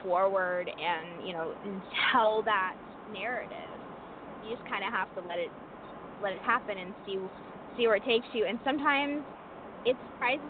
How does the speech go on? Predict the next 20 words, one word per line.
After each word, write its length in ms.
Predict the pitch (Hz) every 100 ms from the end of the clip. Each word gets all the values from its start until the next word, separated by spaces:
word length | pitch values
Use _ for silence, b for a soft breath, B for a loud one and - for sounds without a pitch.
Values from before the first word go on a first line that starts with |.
| 302
me, 220 | 359 370 381 B B B -
and 120 | 226 262
sometimes 420 | 277 302 254 262
it 120 | 240 -
doesn't. 460 | 190 185 226 440 359 B B B B -
Um, 380 | 220 208 196 226 - 233
I 60 | 254 262
do 140 | 262
normally 540 | 262 247 254 247 240 226
get 260 | 226 208 - - - - - - - -
a 80 | - -
couple 300 | 262 269 262
of 80 | 262
chapters 500 | 240 226 - 247 247 262 - - -
heads 160 | 262 240 -
up 220 | 233 330 -
before, 680 | 220 269 - 233 226 220 226 269 - -
you 80 | 233
know, 320 | 214 208 208 -
I 40 | -